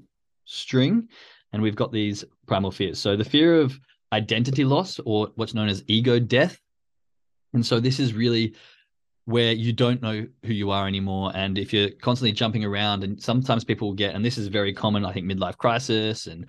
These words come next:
all those, um, middle age kind of outbursts that, what's the, the man's midlife crisis where he buys a convertible or a motorbike? You know, this comes from going through certain routines that are mundane, and then maybe you're not re-, re-,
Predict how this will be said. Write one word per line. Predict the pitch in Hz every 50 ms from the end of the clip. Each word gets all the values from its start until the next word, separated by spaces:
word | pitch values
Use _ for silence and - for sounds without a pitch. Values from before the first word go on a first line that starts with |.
| - - - _ _ _ _
all | 110 104 101
those, | 98 95 95 95 90 - - _ _ _ _ _ _ _ _ _ _ _ _ _
um, | - 98 95 95 98 92 90 - - _ - - _ _ _
middle | - 160 160 151 143 135 120 120 117
age | 117 120 120 117 120 120 117 120 123 -
kind | - 120 113 113 107 104
of | 104 104 101 101 _ - - - - _ _ _ _ _ _ _ _ _ _ _ _ _ _
outbursts | - 127 131 127 131 139 135 127 127 131 131 -
that, | 110 107 - - -
what's | - 123 123 -
the, | - 123 113 110 107 - _ _ _ _ _ - _ _ _
the | 131 117
man's | 117 120 117 117 113
midlife | 117 113 113 110 107 -
crisis | - 113 117 127 110 104
where | 107 101
he |
buys | 101 101 107 104 107 107
a | 107 104 101 - _ - -
convertible | - 117 107 110 110 113 113 117 127 135 135 135 - _ _ _
or | - 104
a | 101
motorbike? | 104 107 113 113 113 120 123 123 127 - - _ _ _ _ _
You | - 110
know, | 107
this | 117 135 135
comes | - - 143 139 131 131
from | 131 - 131 123 120 117 113
going | 110 120 120 123 120
through | 113 - 120 113 110 110 113 110
certain | - - - 123 117 104 110
routines | 107 110 107 - - 156 156 147 135 127 123 117 113 107
that | 113 107
are | 107
mundane, | 104 113 113 110 104 117 123 139 139 123 117 113
and | 113 110
then | 113 113
maybe | 113 117 123 127 123
you're | 117
not | 120 117 - -
re-, | 107 107 120 - -
re-, | 101 104 117